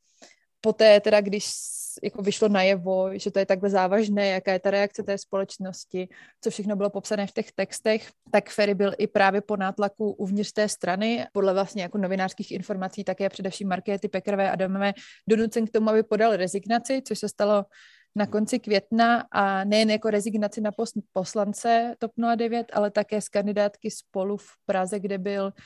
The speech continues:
na čtvrtém místě, a bylo to jako zásadní i proto, protože on byl jednou z hlavních tváří kampaně koalice Spolu, měl dělat kampaň pro mladé, která se měla, měla jmenovat, eh, jako paradoxně Mám, Mám hlas. A, a tohle všechno vlastně muselo být zrušené. A tak trochu jako v sázce byly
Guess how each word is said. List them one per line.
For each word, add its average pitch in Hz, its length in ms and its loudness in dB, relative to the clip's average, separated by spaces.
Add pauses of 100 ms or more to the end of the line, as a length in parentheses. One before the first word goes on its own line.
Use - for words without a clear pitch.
(260)
na 208 100 0
čtvrtém 220 440 -2
místě, 196 420 0
a 214 60 4
bylo 202 160 2
to 208 60 -2
jako 214 140 0
zásadní 214 360 0
i 233 40 -4
proto, 202 300 -6
protože 202 220 -6
on 202 100 -4
byl 202 80 -2
jednou 202 220 -2
z 190 40 -6
hlavních 202 460 -2
tváří 196 580 -4
kampaně 190 640 -6 (340)
koalice 185 280 -4
Spolu, 208 600 0
měl 190 260 -4
dělat 190 240 -4
kampaň 196 420 -2
pro 175 140 -2
mladé, 190 380 -2
která 196 200 -4
se 202 120 -10
měla, 190 240 -6 (160)
měla 190 220 0
jmenovat, 185 420 0 (280)
eh, 185 420 0
jako 185 160 -4
paradoxně 190 580 0
Mám, 190 220 -2 (100)
Mám 196 200 -2
hlas. 180 380 -2 (680)
A, 180 580 0
a - 160 -4
tohle 208 220 2
všechno 202 200 -4
vlastně 196 200 0
muselo 202 220 -2
být 196 140 -4
zrušené. 190 480 -2
A 180 60 2
tak 202 180 -2
trochu 226 240 2
jako 208 180 2
v - 80 -8
sázce 202 320 -2
byly 190 340 -2